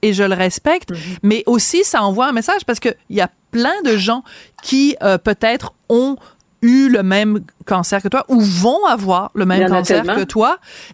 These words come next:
Speaker 1: et, euh,
Speaker 2: Il y en a tellement.
Speaker 1: donc, ce message-là de santé publique, en fait, est important
Speaker 2: Mhm.
Speaker 1: aussi. Qu'est-ce que tu donnerais comme
Speaker 2: Absolument.
Speaker 1: conseil aux gens pour, euh, ne, pour, euh, justement faire face à un cancer ?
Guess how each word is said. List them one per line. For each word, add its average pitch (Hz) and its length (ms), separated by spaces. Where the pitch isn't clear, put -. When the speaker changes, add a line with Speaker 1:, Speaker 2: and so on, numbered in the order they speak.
Speaker 1:
et, 214 280
euh, 185 320
Speaker 2:
Il 180 40
y 175 40
en 170 100
a 165 80
tellement. 160 360
Speaker 1:
donc, 240 300
ce - 120
message-là 240 960
de 214 180
santé 208 440
publique, 220 440
en 233 140
fait, - 240
est 240 220
important 233 420
Speaker 2:
Mhm. 190 60
Speaker 1:
aussi. 226 320
Qu'est-ce 453 180
que - 60
tu 240 60
donnerais 220 360
comme 220 180
Speaker 2:
Absolument. 196 260
Speaker 1:
conseil 240 320
aux 202 120
gens 240 300
pour, 254 520
euh, 190 340
ne, 190 680
pour, 202 300
euh, 185 220
justement 208 480
faire - 320
face 220 340
à 196 40
un 175 120
cancer ? 180 440